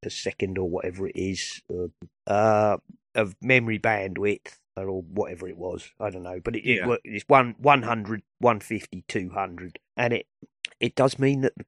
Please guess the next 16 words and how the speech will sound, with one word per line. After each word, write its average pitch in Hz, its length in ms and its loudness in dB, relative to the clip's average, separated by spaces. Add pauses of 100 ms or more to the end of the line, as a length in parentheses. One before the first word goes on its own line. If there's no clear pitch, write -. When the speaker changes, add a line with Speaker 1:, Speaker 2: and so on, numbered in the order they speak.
Speaker 1:
Pro, 120 720 4 (160)
uh, 113 640 2 (380)
works 120 420 6
its - 400 -2 (180)
ram 120 400 2
in 120 240 -4 (200)
three 135 380 -2
banks, 135 800 0 (160)
which 110 200 -6
is 110 140 -4
why 117 200 4
it - 60 -6
has 120 180 -6
some 117 160 -10
slightly, 117 760 0 (140)
like, 107 320 -2